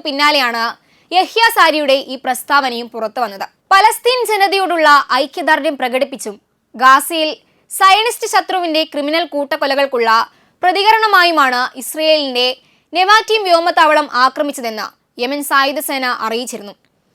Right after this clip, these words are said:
ഓപ്പറേഷൻ അതിനെ ലക്ഷ്യം നേടിയെന്ന് യഹ്യ സാരി പറയുകയും ചെയ്തിരുന്നു. ആക്രമണത്തിന്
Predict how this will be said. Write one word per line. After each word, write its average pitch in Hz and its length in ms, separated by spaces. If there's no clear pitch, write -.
ഓപ്പറേഷൻ 480 460
അതിനെ 359 280
ലക്ഷ്യം 359 360
നേടിയെന്ന് 311 480
യഹ്യ 311 240
സാരി 262 220
പറയുകയും 254 520
ചെയ്തിരുന്നു. 208 340
ആക്രമണത്തിന് 480 640